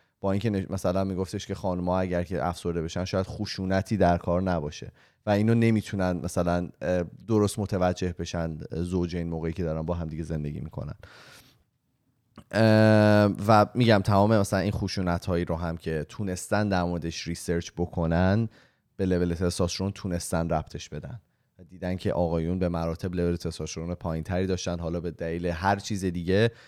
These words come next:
اه، افسرده‌شون کرده و ت-، اه، مجبور شدن که در واقع اینطوری خودشون رو بروز بدن. اه، یه، حالا چیز ویژگی هم بگم،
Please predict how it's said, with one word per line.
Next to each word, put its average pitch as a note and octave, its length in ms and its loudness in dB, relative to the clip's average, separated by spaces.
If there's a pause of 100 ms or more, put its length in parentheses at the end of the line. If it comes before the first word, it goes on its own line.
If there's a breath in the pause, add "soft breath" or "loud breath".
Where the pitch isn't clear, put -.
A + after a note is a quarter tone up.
(280 loud breath)
اه، F2 260 0
افسرده‌شون F2 640 -2
کرده F2 300 -2
و D#2 200 -2
ت-، - 240 -14
اه، D#2+ 440 -2 (120)
مجبور F2 440 -2
شدن E2+ 340 -2
که E2 460 -4
در D#2 120 -2
واقع D2+ 240 -4
اینطوری E2 400 -4
خودشون C#2 360 -6
رو D2 60 -12
بروز C#2 280 -12
بدن. - 240 -14 (1000 loud breath)
اه، A2+ 600 10 (160)
یه، F#3 180 6 (1000)
حالا B2+ 300 6
چیز A#2+ 300 0
ویژگی G#2+ 480 0
هم C3+ 300 4
بگم، F#2+ 640 6